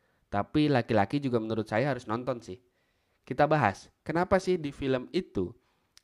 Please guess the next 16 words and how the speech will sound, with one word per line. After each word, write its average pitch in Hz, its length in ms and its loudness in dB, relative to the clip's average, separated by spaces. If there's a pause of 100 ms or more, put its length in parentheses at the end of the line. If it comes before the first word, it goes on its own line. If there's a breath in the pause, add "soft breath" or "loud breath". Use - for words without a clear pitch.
Simon 143 640 0
itu 127 240 -6
bisa 143 240 -6
sukses 139 480 -4
bohongin 123 480 -4
cewek-cewek 117 560 -2
di 113 80 -4
Tinder? 107 400 -4 (800)
Nggak 104 240 -2
cuman 110 240 0
satu, 151 480 0
dua, 131 560 -2
tapi 120 240 -4
banyak 139 320 -2
perempuan. 104 400 -4 (960)
Pertama, 123 480 2